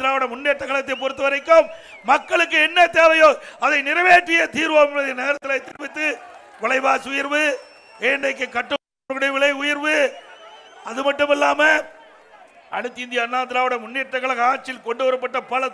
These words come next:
திட்டங்கள் இந்த ஆட்சியிலே நிறுத்தி வைக்கப்பட்டுகின்றன. இன்றைக்கு திருநெல்வேலி மாநகரத்திலே ஸ்மார்ட் சிட்டி திட்டம், நிறைய திட்டங்களை கொண்டாந்து நிறைவேற்றணும். இப்படி பல திட்டங்களை நிறைவேற்றி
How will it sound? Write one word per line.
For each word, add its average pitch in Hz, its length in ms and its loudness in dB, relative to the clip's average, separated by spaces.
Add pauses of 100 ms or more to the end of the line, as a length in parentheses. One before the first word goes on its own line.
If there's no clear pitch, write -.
திட்டங்கள் 320 500 6 (400)
இந்த 214 100 -8 (120)
ஆட்சியிலே 254 400 -2
நிறுத்தி 254 260 -8
வைக்கப்பட்டுகின்றன. 208 640 -10 (540)
இன்றைக்கு 262 280 -2 (120)
திருநெல்வேலி 294 520 -2
மாநகரத்திலே 285 600 0 (420)
ஸ்மார்ட் 349 400 4
சிட்டி 330 200 -4 (100)
திட்டம், 277 420 2 (420)
நிறைய 302 240 0 (160)
திட்டங்களை 311 380 0
கொண்டாந்து 285 400 -4
நிறைவேற்றணும். 240 520 -8 (640)
இப்படி 269 220 -2 (160)
பல 269 100 2 (140)
திட்டங்களை - 500 -6
நிறைவேற்றி 269 420 -2